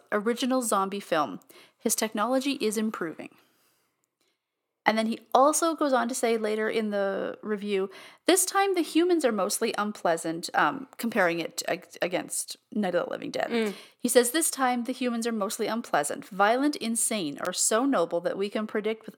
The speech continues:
Speaker 1: utter certainty that they will survive."
Speaker 2: <laughs>
Speaker 1: According to the mad scientist in Day of the Dead, the zombies keep moving because of primitive impulses buried deep within their spinal columns. Impulses that create the appearance of life long after consciousness and intelligence have departed.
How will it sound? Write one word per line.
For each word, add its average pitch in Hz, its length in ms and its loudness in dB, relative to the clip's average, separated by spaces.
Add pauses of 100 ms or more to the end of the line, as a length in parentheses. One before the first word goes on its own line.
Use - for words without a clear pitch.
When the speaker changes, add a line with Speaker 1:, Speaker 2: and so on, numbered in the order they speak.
Speaker 1:
utter 269 240 4
certainty 196 480 -2
that 175 140 -8
they 185 100 -2
will 190 240 -2
survive." - 580 -4
Speaker 2:
<laughs> 403 580 6
Speaker 1:
According 311 420 6
to 370 100 -2
the 269 240 2 (260)
mad 233 320 4
scientist 214 560 0
in 202 80 -4
Day 190 160 -2
of 185 80 -4
the 196 60 -2
Dead, 175 380 2
the 214 100 0
zombies 247 420 2
keep - 240 -8
moving 226 380 -2
because 214 280 -8
of 190 180 -10
primitive 247 460 0
impulses 175 600 -4
buried 180 400 -4
deep 220 220 -4
within 254 260 0
their 220 120 -2
spinal 185 380 -2
columns. - 540 -6 (360)
Impulses 349 640 4
that 254 220 2
create 226 440 -2
the 185 120 -6
appearance 269 500 0
of 208 180 -2
life 160 320 0
long 214 320 2
after 226 280 -2
consciousness 202 640 -8
and 190 160 -6
intelligence 202 600 -4
have 190 140 -6
departed. 165 520 -4